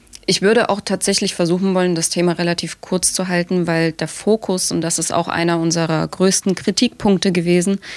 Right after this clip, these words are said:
ist, wir haben gerade Themen wie Human Trafficking, sexuellen Missbrauch, äh, Menschenhandel, Krieg, einfach der Umgang von traumatischen Kriegserlebnissen. Und das sollte erstmal der Fokus sein.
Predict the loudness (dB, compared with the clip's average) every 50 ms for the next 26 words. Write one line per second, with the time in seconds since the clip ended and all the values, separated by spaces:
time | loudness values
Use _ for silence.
0 | -16 -16 -18 -18 -6 -2 -2 -2 -2 -2 -2 -2 0 2 2 2 2 2 2 0
1 | 0 0 0 0 0 0 0 0 0 0 -2 -4 -8 _ _ -2 0 2 4 4
2 | 4 4 4 2 2 2 2 2 0 -2 -2 0 2 2 2 0 0 -2 -2 -4
3 | -4 -6 -6 -4 -4 -4 -4 -4 -4 -4 -4 -2 -2 -2 -2 0 2 2 4 2
4 | 2 0 -2 -4 -4 -6 -6 -6 -6 -8 -10 -4 0 0 2 2 2 4 4 4
5 | 4 4 2 2 0 -2 -4 -2 0 0 0 2 0 -2 -2 -4 -8 -16 -18 -14
6 | -14 -10 -8 -8 -4 2 4 4 4 2 0 -6 -10 -10 -14 -20 _ _ _ _
7 | _ _ _ _ _ _ _ _ _ _ _ _ _ _ 2 2 2 2 -2 -2
8 | 0 -2 -2 2 2 4 4 6 4 4 4 4 2 2 0 -4 -2 0 2 4
9 | 4 4 2 0 -4 -8 _ -10 -4 -4 -4 -2 -2 -2 0 2 2 2 2 0
10 | 0 0 0 0 2 2 2 0 0 -4 _ _ -16 -2 2 2 2 4 2 -2
11 | 0 2 2 4 4 2 2 0 -2 -2 0 0 0 0 0 -2 -6 -12 -18 -18
12 | -18 -20 -16 -2 0 2 2 2 2 2 2 2 2 2 0 -2 -2 -2 -2 -2
13 | -2 -2 -2 -2 -2 -2 -2 -2 -2 -2 -2 -2 -2 -4